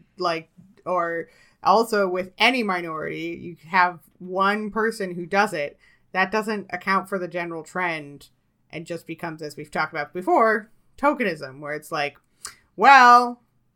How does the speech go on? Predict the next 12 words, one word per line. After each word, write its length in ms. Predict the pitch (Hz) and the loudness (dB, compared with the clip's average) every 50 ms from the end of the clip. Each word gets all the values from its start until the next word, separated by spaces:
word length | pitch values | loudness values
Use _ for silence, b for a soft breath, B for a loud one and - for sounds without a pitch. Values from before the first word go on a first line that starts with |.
| _ - | _ -4
there's 280 | 214 220 226 254 233 190 | 0 0 2 0 0 0
this 220 | 208 302 392 - | 0 0 0 2
person, 640 | - 254 226 214 214 - 247 247 262 294 330 330 - _ _ _ _ _ - | 2 4 4 4 4 4 0 0 0 -2 -4 -8 -10 _ _ _ _ _ 4
that 200 | 233 269 269 240 | 6 6 6 4
makes 220 | 233 233 240 - | 2 -2 -2 -2
it 160 | 269 247 - - | -4 -6 -6 -4
so 180 | - 240 226 220 | -4 -2 -2 -2
that 240 | 226 233 233 - _ - | -2 -2 -4 -6 _ -6
your 180 | 208 220 233 | -2 0 2
argument 340 | 247 247 240 247 247 254 247 | 2 2 0 -2 -6 -6 -6
doesn't 220 | 277 269 254 285 | -6 -4 -4 -6
exist. 600 | 254 247 247 302 277 196 151 143 - - - _ | -8 -6 -4 -2 -2 -2 -2 -4 -8 -14 -20 _